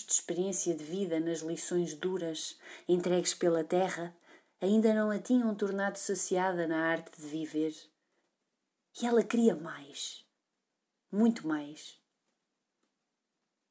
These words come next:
Queria a perfeição de uma estrela. Nessa noite, quando saiu para pescar, olhou ao espelho e imprimiu um sorriso ambicioso.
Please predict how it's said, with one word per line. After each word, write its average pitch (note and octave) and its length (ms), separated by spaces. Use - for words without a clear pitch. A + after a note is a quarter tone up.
Queria G#3+ 300
a F#3 40
perfeição G#3 840
de D#3+ 120
uma D#3 120
estrela. D3+ 580
Nessa F3+ 300
noite, E3 400
quando G3 160
saiu G3+ 480
para F3 220
pescar, F#3 600
olhou G#3+ 320
ao G3+ 60
espelho F#3+ 580
e F#3 40
imprimiu F#3 640
um G3 120
sorriso G3 540
ambicioso. D#3 880